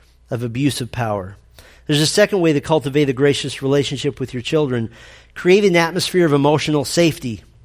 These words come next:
Create an atmosphere of emotional safety. Turn back with me to Ephesians six.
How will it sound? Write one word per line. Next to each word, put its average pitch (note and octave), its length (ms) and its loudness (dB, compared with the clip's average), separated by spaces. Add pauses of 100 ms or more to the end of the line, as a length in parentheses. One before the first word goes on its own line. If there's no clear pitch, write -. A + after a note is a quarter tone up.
(600)
Create G3 280 4
an F#3+ 120 4
atmosphere F3 440 -2
of C3 100 2
emotional C3+ 440 0
safety. B2 540 -2 (480)
Turn F#3 180 2
back E3 220 4
with E3 160 -6
me E3 120 4
to C#3+ 100 4
Ephesians C3 460 -2
six. - 560 -4